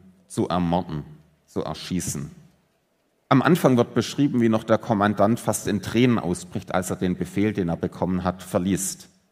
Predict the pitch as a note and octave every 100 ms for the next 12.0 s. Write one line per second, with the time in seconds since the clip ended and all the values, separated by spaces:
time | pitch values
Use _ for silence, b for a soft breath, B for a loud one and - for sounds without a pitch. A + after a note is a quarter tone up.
0 | _ _ _ _ _ _ F#2+ B2 - G2+
1 | A#2+ - B2 A#2 A2 G#2 G#2 G2+ B B
2 | B - - A2+ - A2 F#2+ F2+ G#2+ -
3 | G#2 F#2 F2 G#2 A2 G#2+ G2+ G#2 E2+ G#2+
4 | G2+ B B G2+ F#2 F#2 - F#2 - F#2+
5 | E2 F#2 A2+ A2+ - F#2+ F#2+ G2 G2 -
6 | - - G#2+ A2+ - G#2 F2+ F#2 A#2 A2+
7 | A#2 - _ _ _ _ _ _ _ _
8 | _ - A2 G#2 G#2+ G#2 - - G#2+ G#2+
9 | B2+ B2 A2+ A2+ A2+ - G#2 G#2 F#2+ G2+
10 | - G#2+ A2+ G2 - - G3 - - G2
11 | E2+ - - F#2+ F2+ F2+ F#2 F#2 F#2 D#2